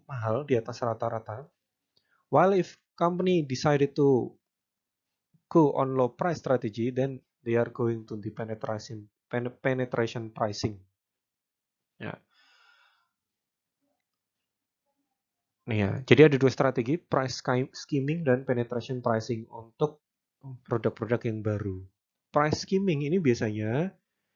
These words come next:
diterapkan di produk yang, eh, umurnya, umurnya tuh pendek.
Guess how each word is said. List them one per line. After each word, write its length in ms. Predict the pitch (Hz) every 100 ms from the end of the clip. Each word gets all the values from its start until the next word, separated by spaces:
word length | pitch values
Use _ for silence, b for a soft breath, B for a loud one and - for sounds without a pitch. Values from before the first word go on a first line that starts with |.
| _ _ _ _
diterapkan 560 | 123 117 117 107 143 147
di 160 | 131
produk 400 | - 120 110 139 -
yang, 320 | 123 123 143 156 _ _ _ _ _ _ _ _ _ _ -
eh, 1160 | 123 117 113 113 113 113 113 110 110 107 107 107 110 _ _ _ _ _ _ _
umurnya, 640 | 160 165 160 165 123 113 151 - _ _ _ _ _ _ _ _ _ _ _ _ _ _ -
umurnya 480 | 143 135 135 151 151
tuh 160 | 170
pendek. 480 | 147 127 110 - -